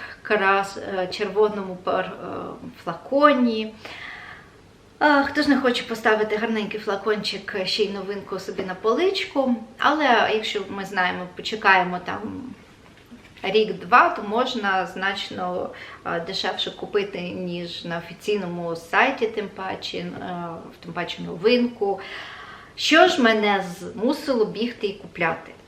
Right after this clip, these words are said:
хоча я не збиралася? Ну, перший чинник — це, звичайно, те, що це парфум про троянду. А я просто обожнюю троянди.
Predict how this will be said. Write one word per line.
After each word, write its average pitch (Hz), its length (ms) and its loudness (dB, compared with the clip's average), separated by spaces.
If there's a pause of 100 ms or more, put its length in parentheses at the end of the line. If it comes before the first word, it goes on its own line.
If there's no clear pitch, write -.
(240)
хоча 185 240 -2
я 196 160 0
не 180 140 -6
збиралася? - 720 -4 (320)
Ну, 302 340 6 (500)
перший 294 680 4
чинник — 254 480 2
це, 202 80 -2
звичайно, 208 500 0 (200)
те, 214 240 0
що - 180 -4
це 208 280 0
парфум 196 400 -4
про 185 140 -12
троянду. 180 640 -6 (360)
А 233 120 2
я 269 280 6
просто 240 840 2
обожнюю 196 720 2 (300)
троянди. 185 600 -6